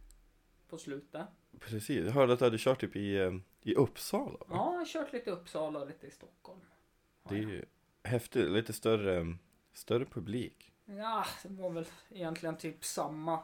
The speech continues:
Speaker 1: som här, skulle jag vilja
Speaker 2: Okej,
Speaker 1: säga.
Speaker 2: jajamän.
Speaker 1: Såna här, man, man får fem minuter. Eh, och så är det typ bara de som också försöker vara roliga i publiken.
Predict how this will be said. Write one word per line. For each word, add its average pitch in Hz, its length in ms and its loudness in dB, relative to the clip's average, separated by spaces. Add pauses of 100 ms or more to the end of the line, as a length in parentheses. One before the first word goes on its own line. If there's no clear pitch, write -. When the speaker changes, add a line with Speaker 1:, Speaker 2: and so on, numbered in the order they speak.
Speaker 1:
som 170 420 -8
här, 208 420 6
skulle - 340 -6
jag - 60 -6
vilja 165 80 4
Speaker 2:
Okej, 147 240 6
Speaker 1:
säga. 85 280 -2
Speaker 2:
jajamän. 110 380 -2 (180)
Speaker 1:
Såna 170 180 -4
här, 156 120 -2
man, 175 260 0 (300)
man 226 240 0
får 202 140 2
fem 170 280 2
minuter. 160 580 -4 (1040)
Eh, 165 360 0
och 175 240 2
så 165 440 2 (1300)
är 170 120 -10
det 156 100 -6
typ 143 280 -12
bara 143 340 -4 (320)
de 147 240 -6
som 147 180 -8
också 151 280 -10
försöker 156 380 -10
vara 147 140 -8
roliga 156 400 -10
i - 40 -16
publiken. 143 580 -12